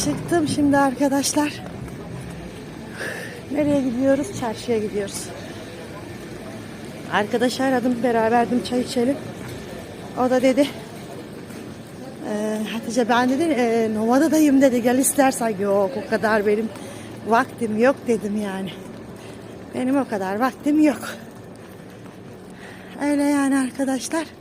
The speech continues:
He. Şuraya bakacaktım, bakalım şuraya bir, şu eve bir bakayım ben arkadaşlar. Şu ev benim ilgimi çok çekiyor. Ee, şurası şey.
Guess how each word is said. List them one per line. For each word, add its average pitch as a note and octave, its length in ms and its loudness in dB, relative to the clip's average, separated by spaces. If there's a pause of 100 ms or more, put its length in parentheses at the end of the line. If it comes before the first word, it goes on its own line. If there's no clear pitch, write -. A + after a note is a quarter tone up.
(720)
He. B3 220 0 (3250)
Şuraya C#4+ 280 2
bakacaktım, A#3 580 -4
bakalım B3+ 400 -4
şuraya B3+ 320 0
bir, B3+ 160 -2 (300)
şu - 140 -2
eve C#4+ 300 4
bir C4 100 0
bakayım B3 400 0
ben G#3 140 -4
arkadaşlar. G3 580 -6 (680)
Şu - 60 -2
ev B3+ 220 2
benim B3 200 4
ilgimi A3+ 300 -2
çok A#3+ 220 -6
çekiyor. G#3+ 400 -6 (1400)
Ee, G3 40 -6
şurası A#3 440 -2
şey. B3 300 -2